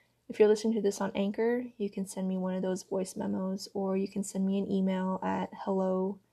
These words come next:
at theintuitivewife dot com. I'm also available on Instagram at The Intuitive Wife if you prefer to D M me. I don't want you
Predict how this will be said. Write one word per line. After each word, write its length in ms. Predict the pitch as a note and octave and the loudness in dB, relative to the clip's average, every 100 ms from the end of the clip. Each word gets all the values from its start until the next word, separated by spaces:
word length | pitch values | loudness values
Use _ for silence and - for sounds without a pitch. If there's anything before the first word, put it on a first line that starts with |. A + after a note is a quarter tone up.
| _ _ _ G#3+ | _ _ _ -4
at 220 | - - | -4 -2
theintuitivewife 960 | F#3 F#3 - F#3+ F#3+ F#3 E3 D#3+ G3 - | 0 0 0 2 2 0 0 -2 -4 -6
dot 200 | - - | -10 -10
com. 420 | - - A3 A3 _ _ _ _ _ _ _ _ _ | -12 -8 -8 -8 _ _ _ _ _ _ _ _ _
I'm 180 | G#3 G3 | -2 2
also 260 | G#3 G#3 A3 | 0 4 4
available 340 | G#3+ G#3+ G#3+ | 6 4 2
on 100 | G#3+ | 2
Instagram 720 | G3+ G#3 - G#3+ G#3 G3+ G3 | 0 -2 -4 -4 -4 -2 -4
at 100 | F#3+ | -4
The 80 | G3+ | -6
Intuitive 400 | G3+ - G#3 G#3 | -6 -2 0 0
Wife 320 | G3 G3 G3+ - | 0 -2 -6 -12
if 100 | - | -6
you 100 | G3 | -4
prefer 400 | - - G3+ G3 | -6 -6 -4 -2
to 100 | G3 | -2
D 200 | G3 F3+ | 2 2
M 140 | F3+ | 2
me. 280 | F#3 G3 G3+ - - - - A3+ | 0 -2 -4 -10 -20 -20 2 4
I 40 | |
don't 220 | A3 A3 | 6 4
want 300 | A3 A#3 A3+ | 4 2 0
you 380 | A#3 G#3+ G#3+ | 0 2 2